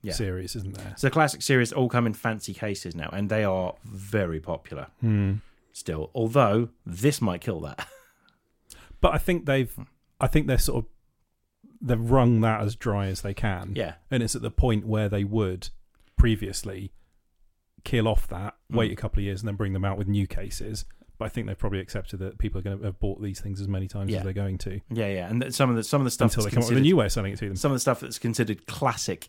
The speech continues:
Speaker 1: is quite interesting as well.
Speaker 2: Well, it's every single film they've ever made, isn't
Speaker 1: It's
Speaker 2: it?
Speaker 1: not quite. There's a couple that aren't. They're like anything that's gone straight to T V. For example, um, I mean, who was the best, who's the best genie that Disney have ever had?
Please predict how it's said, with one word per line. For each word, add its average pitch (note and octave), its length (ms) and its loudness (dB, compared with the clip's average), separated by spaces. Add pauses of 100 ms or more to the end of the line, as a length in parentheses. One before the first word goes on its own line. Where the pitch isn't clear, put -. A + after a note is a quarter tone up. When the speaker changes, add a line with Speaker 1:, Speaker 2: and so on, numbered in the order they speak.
Speaker 1:
is F#2+ 220 -2
quite F#2 340 -2
interesting F2 520 -6
as D#2+ 120 -8
well. D#2+ 300 -4
Speaker 2:
Well, A2+ 80 0
it's - 80 -4 (140)
every A2 320 2
single G2 320 -2
film F#2+ 280 -2
they've F#2 160 -4
ever F2+ 160 -4
made, F2+ 300 -2
isn't F2+ 160 -4
Speaker 1:
It's E3 100 -4
Speaker 2:
it? - 60 -4
Speaker 1:
not A3 260 2
quite. D3 720 4
There's A#2+ 160 -2
a C3 60 -4
couple D3 320 2
that A#2 80 0
aren't. G#2+ 340 0
They're G2 100 -2
like A2 140 -4
anything D3+ 260 2
that's A#2+ 140 -4
gone A2+ 140 0
straight - 260 0
to - 80 -10
T A2+ 200 -2
V. G2 200 -2 (340)
For - 180 0
example, A#2 600 2 (120)
um, G2 420 0
I A2 80 -2
mean, A2 300 0 (100)
who A#2+ 100 2
was A2 140 0
the G#2+ 80 -4
best, - 320 -4
who's A#2+ 200 0
the A#2 60 -8
best A#2+ 220 -4
genie F2+ 380 -4
that - 120 -10
Disney F#2 280 -8
have E2+ 100 -6
ever E2 220 -6
had? F2 160 -10